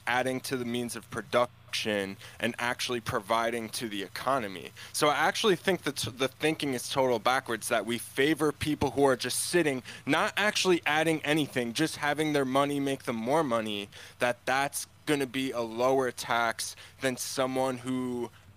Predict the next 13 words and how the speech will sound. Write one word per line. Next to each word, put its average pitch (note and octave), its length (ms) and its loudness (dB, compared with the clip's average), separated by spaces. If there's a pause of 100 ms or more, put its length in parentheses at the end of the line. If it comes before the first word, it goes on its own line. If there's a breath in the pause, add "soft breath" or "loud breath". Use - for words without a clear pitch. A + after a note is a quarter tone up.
(140)
goes C3 380 6
in C3+ 200 0
and A#2+ 180 -4
earns B2 280 -4
a A#2 60 -10
paycheck. C3 680 -6 (140)
Like, A#2 240 0 (100)
that B2+ 260 2
whole C3+ 280 2
concept A#2 680 -4
to G#2 100 -12
me G#2 240 -6
is F2 180 -10